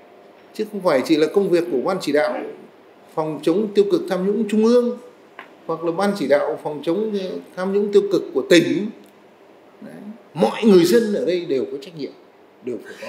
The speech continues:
cái đóng góp vào cái việc đó. Đấy. Thì kiểm điểm phải ngay ở chi bộ ấy. Đấy, xem ở trong chi bộ mình có vấn đề này không? Đảng viên có vấn đề này không? Nếu mà chi bộ nào cũng làm tốt thì không thể có tham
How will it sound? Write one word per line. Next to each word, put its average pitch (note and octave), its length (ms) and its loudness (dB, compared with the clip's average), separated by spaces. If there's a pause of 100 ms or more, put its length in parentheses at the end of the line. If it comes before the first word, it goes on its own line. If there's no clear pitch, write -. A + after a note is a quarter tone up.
cái D#3+ 80 -12
đóng C3+ 180 -8
góp - 200 -12
vào A2 80 -10
cái A#2+ 120 -18
việc G#2+ 200 -12
đó. - 60 -20 (1080)
Đấy. C#3+ 140 -18 (680)
Thì - 120 -12
kiểm E3+ 180 0
điểm E3+ 240 4
phải E3+ 80 -2
ngay G3+ 200 0
ở F#3 120 4
chi A3+ 160 -2
bộ - 240 4
ấy. - 100 -10 (680)
Đấy, G3 100 -12
xem G3+ 220 -6
ở F3+ 100 -2
trong G3+ 160 0
chi A#3+ 200 2
bộ F3+ 220 4
mình F3 240 2
có F#3+ 280 -8
vấn A3+ 120 -4
đề G#3 120 0
này F3 100 -2
không? G3 260 -10 (1080)
Đảng D3 320 2
viên A3 260 4
có G#3 80 2
vấn A#3+ 180 2
đề G3 140 6
này E3+ 120 0
không? G3+ 220 -4 (960)
Nếu A3 140 4
mà A#3+ 120 4
chi A3+ 180 2
bộ F#3+ 180 4
nào F3 280 4
cũng - 120 2
làm D#3 120 2 (100)
tốt G3+ 260 4
thì A#2+ 320 -2
không - 280 -4 (120)
thể - 160 -6
có - 220 -10
tham D#3 100 -6